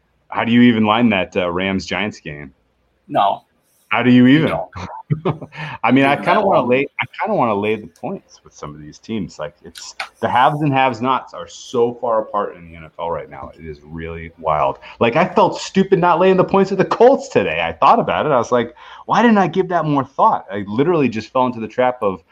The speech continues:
Speaker 1: "Ah, I'm not, I'm not the kind of guy that lays all these points against," you know? Uh,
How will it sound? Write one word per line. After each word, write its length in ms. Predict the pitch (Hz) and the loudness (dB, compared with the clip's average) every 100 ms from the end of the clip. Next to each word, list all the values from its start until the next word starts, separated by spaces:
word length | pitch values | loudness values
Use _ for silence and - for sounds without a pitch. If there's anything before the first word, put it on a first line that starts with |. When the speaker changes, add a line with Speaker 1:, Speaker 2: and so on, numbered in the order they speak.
| _ 220 | _ 2
Speaker 1:
"Ah, 160 | 208 | 4
I'm 100 | 143 | 4
not, 280 | 139 - - | 2 0 -4
I'm 100 | 143 | -2
not 200 | 196 165 | 0 0
the 60 | - | -2
kind 180 | 117 85 | -8 -8
of 80 | 82 | -8
guy 160 | 92 | -10
that 120 | - | -10
lays 200 | 92 98 | -10 -10
all 140 | 92 95 | -6 -8
these 180 | 85 - | -8 -12
points 400 | - 131 143 - | -6 -4 -6 -12
against," 320 | 82 78 - | -20 -20 -12
you 80 | 104 | -8
know? 100 | 123 | -8
Uh, 140 | 110 | -8